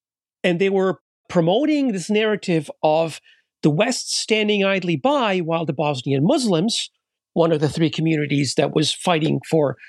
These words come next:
control of the country and to define whether Bosnia should exist and how, that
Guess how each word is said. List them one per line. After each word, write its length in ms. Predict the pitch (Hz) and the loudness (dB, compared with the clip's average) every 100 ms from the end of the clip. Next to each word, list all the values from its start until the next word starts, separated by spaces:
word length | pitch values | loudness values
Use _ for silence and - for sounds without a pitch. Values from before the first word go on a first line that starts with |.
| - - _ - | -20 -20 _ 0
control 380 | 185 - 175 | 0 2 2
of 80 | 165 | 2
the 60 | 147 | 0
country 440 | 202 196 - 190 | 0 0 0 0
and 240 | 170 151 127 _ _ _ _ | 0 -2 -4 _ _ _ _
to 80 | - | -2
define 480 | 156 147 202 180 156 - _ _ _ | 0 2 0 0 -4 -10 _ _ _
whether 260 | 170 151 143 _ _ _ | 0 0 -4 _ _ _
Bosnia 360 | - 160 143 151 | -2 -2 0 -2
should 200 | - 156 | 0 -2
exist 340 | 139 196 208 | 0 -2 0
and 140 | 170 139 | -4 -4
how, 440 | - 302 151 202 - _ _ _ _ _ _ | -4 -2 -2 -4 -6 _ _ _ _ _ _
that 340 | 175 190 190 | -2 0 0